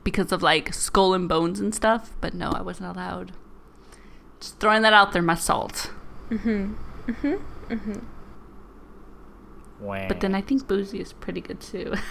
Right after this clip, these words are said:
Speaker 1: <laughs> Wow, am I being ganged up on here? Anyways, back to our ghost subject. Back to the subject of ghosts.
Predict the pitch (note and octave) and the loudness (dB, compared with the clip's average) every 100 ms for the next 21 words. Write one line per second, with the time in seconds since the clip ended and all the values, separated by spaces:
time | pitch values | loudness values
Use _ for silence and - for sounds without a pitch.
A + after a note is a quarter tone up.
0 | - F#4+ - - - - - - - A3 | 0 0 2 0 0 -6 -6 -6 0 4
1 | G3 F#3 A3 D4+ C4 F#3+ F#3 F3+ F3+ B3 | 4 4 2 4 4 2 0 0 0 0
2 | B3+ D4+ - - - C4+ A#3+ F3+ E3 E3+ | 2 0 0 -4 4 8 8 8 8 4
3 | - - - - - - - - - A3 | -2 -6 -6 -8 -6 -6 -6 -8 6 8
4 | A3 - F#3+ F3+ - - - - - - | 10 8 6 6 2 2 0 0 -4 0
5 | - D4+ E4 - - B3+ A3+ G#3+ G#3 G3 | 6 6 6 -4 -6 -4 -2 0 2 0
6 | G3 F3+ - - - - - | -2 -4 -4 -4 -6 -10 -12